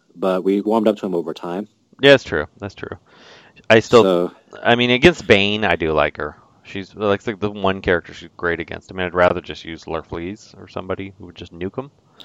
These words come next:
Speaker 2: but she's really good against Bane.
Speaker 1: Well, what I'm saying is, like, it, it just, it's good to spice up. If you have the resources and you have this roster that you paid for, you might as well spice things up every now and then and just get, you know, just play with her.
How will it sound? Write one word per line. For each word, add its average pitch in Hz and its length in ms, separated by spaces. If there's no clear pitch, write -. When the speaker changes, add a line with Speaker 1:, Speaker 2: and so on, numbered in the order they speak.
Speaker 2:
but 92 320
she's 92 300
really 95 440
good 82 140
against 80 280
Bane. 82 260
Speaker 1:
Well, 156 180
what 160 100
I'm 151 80
saying 170 280
is, 123 200
like, 107 140
it, 104 140
it 113 100
just, 120 240
it's 113 180
good 143 220
to 113 160
spice - 380
up. 92 120
If 120 180
you 160 140
have 190 180
the 123 80
resources 104 600
and 85 180
you 92 220
have 95 240
this - 220
roster 92 440
that 87 120
you 87 100
paid 92 240
for, 101 220
you 98 120
might 107 180
as 101 100
well 98 260
spice 92 300
things 82 200
up 82 160
every 85 160
now 85 180
and 87 80
then 90 180
and 90 140
just 90 140
get, - 180
you 110 140
know, 85 180
just - 180
play 95 200
with 95 100
her. 104 240